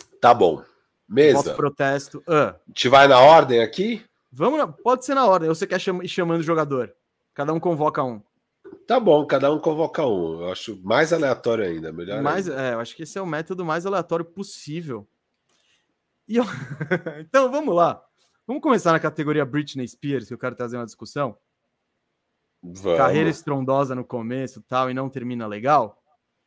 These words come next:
Speaker 2: Vendo essa lista e os jogadores que tem nela, você colocaria Zion Williamson nessa categoria?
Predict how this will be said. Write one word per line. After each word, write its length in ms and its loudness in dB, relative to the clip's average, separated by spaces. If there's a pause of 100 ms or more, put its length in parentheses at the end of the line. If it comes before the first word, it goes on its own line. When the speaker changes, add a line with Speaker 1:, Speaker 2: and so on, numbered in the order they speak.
(460)
Speaker 2:
Vendo 280 -2
essa 260 0
lista 380 -8
e 40 -4
os 60 -10
jogadores 460 -6
que 100 -12
tem 200 -8
nela, 480 -4 (100)
você 260 -10
colocaria 480 0
Zion 400 0
Williamson 460 -4
nessa 220 -10
categoria? 560 -10